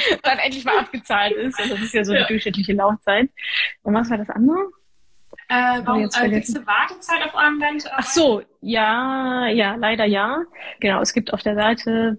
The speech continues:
Speaker 1: hier war auch die Frage, wo man das findet, madamoneypenny punkt de slash mentoring. Da kann man sich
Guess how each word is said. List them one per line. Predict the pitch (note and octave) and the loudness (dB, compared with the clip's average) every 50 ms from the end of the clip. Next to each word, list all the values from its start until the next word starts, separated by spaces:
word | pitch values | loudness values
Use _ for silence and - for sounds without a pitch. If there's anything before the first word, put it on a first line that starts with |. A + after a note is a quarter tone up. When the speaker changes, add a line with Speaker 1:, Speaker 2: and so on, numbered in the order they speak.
| - - | -6 -4
Speaker 1:
hier | - G#3+ G#3+ G3+ | -2 -2 0 2
war | A3 F#3+ - | 2 2 2
auch | - - | 0 -4
die | - | -10
Frage, | - - - G3+ G3+ G3 | -8 -2 0 0 2 2
wo | G#3+ | 2
man | G3 G3 | 2 2
das | F#3 F#3+ - | 0 -2 -4
findet, | - - A3+ A3 A3 G#3+ - - | -2 2 2 2 2 2 0 0
madamoneypenny | G#3+ G#3 G3 G3+ G3 G3+ G3+ G#3 G#3+ G3+ - A3+ G#3 G3 - | 0 0 2 2 0 0 0 0 0 0 2 0 0 0 0
punkt | - G#3+ A3 - | 2 2 2 2
de | G#3+ - - | 2 0 0
slash | - - - - G#3+ - - | -2 -2 -2 0 -2 -2 -2
mentoring. | A3 G#3+ B3 C#4 C4+ - C#4 C#4 C4+ A#3+ | 0 2 2 2 0 0 0 0 0 0
Da | A3 G3 | 0 -2
kann | - - A3 | 0 0 2
man | A3 G#3+ F#3+ | 2 2 2
sich | G#3 G3 - - | 0 -2 -2 -4